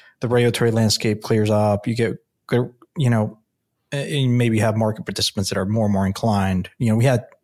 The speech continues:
uh, the head of J P Morgan here talking about, look, they're really excited. They're building, you know, Ben, you and I were both at Permissionless. It feels like corporates, like, the interest there hasn't subsided, even though you've had all these blow ups. Like, they're,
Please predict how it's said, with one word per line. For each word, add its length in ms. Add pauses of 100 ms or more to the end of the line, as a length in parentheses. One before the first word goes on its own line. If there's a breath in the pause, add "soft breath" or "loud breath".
(320)
uh, 320
the 120
head 120
of 80
J 140
P 120
Morgan 400
here 240
talking 380
about, 380
look, 160
they're 100
really 200
excited. 320
They're 100
building, 520 (880 loud breath)
you 100
know, 80
Ben, 320
you 140
and 80
I 80
were 100
both 240
at 80
Permissionless. 680 (140)
It 120
feels 400
like 180
corporates, 500
like, 200 (120)
the 140
interest 320
there 240
hasn't 480
subsided, 560
even 240
though 100
you've 220
had 240
all 120
these 160
blow 240
ups. 240
Like, 160
they're, 120